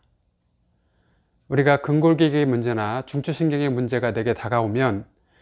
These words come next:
그것을 회복하기 위해서 시간과 경제적 비용과 그리고 많은 어려움을 극복해 나가는 과정을 해야 합니다. 따라서 이런 문제들을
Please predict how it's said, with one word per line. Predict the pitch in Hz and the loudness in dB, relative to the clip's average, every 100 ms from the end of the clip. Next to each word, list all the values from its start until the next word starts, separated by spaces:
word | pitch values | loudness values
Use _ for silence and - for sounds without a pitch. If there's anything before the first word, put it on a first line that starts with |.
| _ _ _ _ - | _ _ _ _ -4
그것을 | 143 147 165 139 | -2 0 0 0
회복하기 | 175 175 156 139 | 0 0 -2 -2
위해서 | 131 117 - 143 156 165 | 0 -2 -2 -2 -2 -4
시간과 | - - - 156 143 139 131 143 143 147 147 _ _ _ | -8 -18 -6 -2 -2 -2 -4 -2 -2 -4 -8 _ _ _
경제적 | - 120 127 120 - | -4 -2 0 0 -2
비용과 | - 139 139 139 135 147 147 147 | -8 -4 -2 0 0 0 0 -2
그리고 | - 123 110 | -6 -8 -4
많은 | 104 120 147 | -4 -2 -2
어려움을 | 110 123 143 131 123 139 120 | 0 0 2 0 -2 -4 -4
극복해 | 123 - 120 - 131 | -6 -4 -6 -4 -4
나가는 | 123 113 110 113 | -4 -4 -4 -6
과정을 | - 107 117 117 | -8 -8 -6 -6
해야 | 139 123 | -4 -4
합니다. | 95 92 92 92 _ _ _ _ _ - - _ _ | -6 -8 -12 -18 _ _ _ _ _ -20 -20 _ _
따라서 | 156 156 160 | 0 0 2
이런 | 131 147 | 0 2
문제들을 | 131 120 117 107 127 185 208 | 0 0 -2 -2 -2 -2 -4